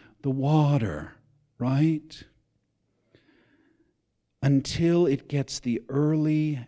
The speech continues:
and late rains, the latter rain. Be patient, Jesus is coming,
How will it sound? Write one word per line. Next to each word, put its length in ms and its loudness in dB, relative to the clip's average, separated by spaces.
and 340 -4
late 400 -4
rains, 1200 -10
the 80 -12
latter 380 -4
rain. 680 -12
Be 120 -2
patient, 480 0
Jesus 580 -2
is 160 -6
coming, 460 -2